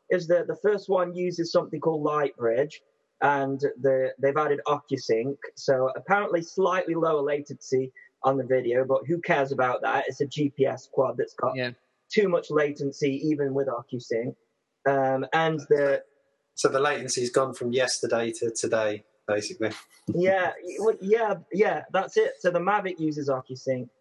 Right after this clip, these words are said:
Speaker 1: And what was the other thing that they've done as well? Oh, they've made it forty percent quieter than the <laughs> original, which is surely just going to be a different set of props, I would
Speaker 2: Yeah.
Speaker 1: imagine.
Speaker 3: How do they measure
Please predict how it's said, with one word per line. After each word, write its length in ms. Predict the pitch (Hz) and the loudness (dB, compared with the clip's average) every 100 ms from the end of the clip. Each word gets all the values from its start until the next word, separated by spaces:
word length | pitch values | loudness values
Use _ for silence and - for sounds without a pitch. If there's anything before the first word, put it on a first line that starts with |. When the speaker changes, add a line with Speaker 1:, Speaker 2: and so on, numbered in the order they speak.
| _ _ _ - | _ _ _ -2
Speaker 1:
And 400 | 156 151 151 151 | 0 2 0 0
what 180 | 170 180 | 0 0
was 120 | 165 | 0
the 80 | 170 | 0
other 140 | 170 | 0
thing 400 | 151 151 139 127 127 | 2 0 0 -4 -4
that 160 | 127 | -2
they've 320 | 131 131 123 - _ | 0 0 -4 -12 _
done 340 | 143 127 120 120 - | 0 0 -2 -8 -4
as 160 | 123 - | -4 2
well? 380 | 139 135 127 120 | 2 2 -2 2
Oh, 180 | 196 185 | 2 4
they've 220 | 185 170 | 0 2
made 300 | 180 185 185 | 2 2 2
it 200 | 175 - _ _ _ - | 0 0 _ _ _ -2
forty 320 | 196 180 180 | 2 2 0
percent 440 | 185 160 180 165 156 | -6 -2 0 0 -4
quieter 720 | - 170 175 156 - 151 - - _ _ - | 0 2 2 0 -2 -2 -2 -6 _ _ 0
than 200 | 143 143 | 2 2
the 160 | 143 - | -2 2
<laughs> 220 | 151 - | 0 2
original, 400 | 208 - 147 135 254 254 | 0 0 -2 -2 -4 -2
which 240 | 190 208 208 | 0 2 0
is 120 | 180 | -2
surely 400 | 143 226 480 196 | 2 2 2 0
just 220 | 185 170 | -2 2
going 220 | 160 151 | 2 2
to 100 | 143 | -2
be 180 | 131 131 | -2 0
a 60 | 135 | 2
different 520 | 151 151 - 147 - | 0 0 0 -2 -2
set 280 | - 151 - | -4 -4 -2
of 100 | 143 - | -8 0
props, 420 | 190 208 - - | 2 2 -4 -4
I 140 | 139 131 | -2 0
would 180 | 135 | 0
Speaker 2:
Yeah. 120 | 127 120 | 0 -2
Speaker 1:
imagine. 440 | 143 - - 113 - - - - - _ _ | -6 -6 -6 -6 -6 -10 -14 -18 -20 _ _
Speaker 3:
How 100 | 226 | -4
do 120 | 294 | -2
they 260 | 311 247 117 | 0 0 -2
measure 560 | 123 131 139 139 117 | -4 0 2 2 -2